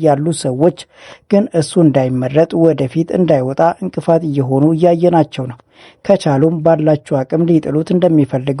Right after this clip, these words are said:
እንቅስቃሴያቸው ግልጽ ነው። ምክንያቱም እንዳለ ሶሻል ሚዲያው አዶናይ በፍቅር ተቆጣጥሮታል። አብዛኛው ህዝብም ፍቅር እያሳየው ነው። የሶሻል ሚዲያ ትኩረቱን እንደ ማግኔት ስቦታል። በዚህ ሰዓት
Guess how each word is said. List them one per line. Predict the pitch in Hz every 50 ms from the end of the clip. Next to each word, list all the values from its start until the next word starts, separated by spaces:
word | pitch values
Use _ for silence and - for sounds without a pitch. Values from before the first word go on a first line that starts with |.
| 165
እንቅስቃሴያቸው | 170 170 - 165 156 175 175 - 143 135 131 - 139 135 - - 180
ግልጽ | 170 170 151 139 - -
ነው። | 135 131 127 - _ _ _ _ _ _ _
ምክንያቱም | - 135 - 147 147 151 151 147 - 190 208 214 - _ _ _ _ _ - _ _ _ _ -
እንዳለ | - 196 202 180 165 143 135 139 151 175
ሶሻል | 175 - - 190 - - 185 165 143
ሚዲያው | 139 131 131 156 151 151 - -
አዶናይ | - 160 156 151 143 131 143 151 165
በፍቅር | 170 - 156 143 - 156 143 - - 170 170 170 - _
ተቆጣጥሮታል። | - 180 175 170 165 151 135 - 147 131 123 - 127 120 - _ _ _
አብዛኛው | - 160 160 165 180 185 185 185 180 165 143
ህዝብም | 139 147 139 135 143 156 170 185 -
ፍቅር | - - 160 147 - 170 175 175 - -
እያሳየው | 185 170 170 175 156 143 147 127 127 131 135 123
ነው። | 120 123 123 _ _ - - - _ _ -
የሶሻል | 170 151 - 208 190 - 214 202
ሚዲያ | 185 175 160 160 160 156
ትኩረቱን | 151 - 143 - 147 135 123 - 170 175 254 - -
እንደ | 175 170 156 180
ማግኔት | 160 143 131 127 127 139 156 156 -
ስቦታል። | - - 180 156 131 123 - 131 123 120 _ _ _ - - _ _
በዚህ | - 190 175 185 190 -
ሰዓት | - 143 139 151 160 175